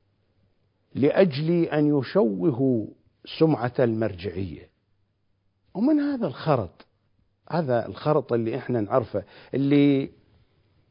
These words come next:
الحكام العرب نفس الشيء يرددونه، حكام الدول الإسلامية نفس الخرط يرددونه، ومراجع الشيعة نفس الخرط هم يرددونه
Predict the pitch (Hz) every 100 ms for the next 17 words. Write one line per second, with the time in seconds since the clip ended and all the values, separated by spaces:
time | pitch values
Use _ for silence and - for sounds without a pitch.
0 | _ - 123 147 - 190 190 156 147 190
1 | 180 147 208 - 180 - 165 135 131 120
2 | 117 104 101 85 - _ _ _ _ _
3 | _ - 147 - 190 190 156 175 185 160
4 | 147 139 165 165 165 165 165 165 - 147
5 | - 156 131 127 120 104 104 101 92 82
6 | _ _ _ _ _ _ - - 131 151
7 | 185 135 131 127 180 147 139 202 - -
8 | 160 127 - 185 233 214 147 101 92 95
9 | 101 90 78